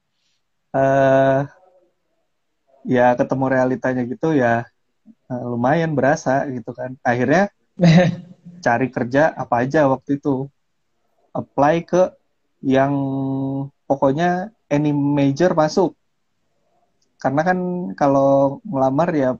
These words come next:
Speaker 1: pertamanya itu kan mi-, eh, major kita masuk
Speaker 2: Betul.
Speaker 1: apa enggak. Dapet
Speaker 2: Iya.
Speaker 1: waktu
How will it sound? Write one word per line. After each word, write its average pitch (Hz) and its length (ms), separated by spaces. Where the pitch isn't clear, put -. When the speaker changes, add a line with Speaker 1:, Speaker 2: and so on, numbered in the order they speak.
Speaker 1:
pertamanya 131 480
itu 147 180
kan 139 100
mi-, 123 200
eh, 127 180
major 123 320
kita 135 140
masuk 135 300
Speaker 2:
Betul. 135 80
Speaker 1:
apa 127 160
enggak. 123 220
Dapet 117 400
Speaker 2:
Iya. 127 100
Speaker 1:
waktu 127 200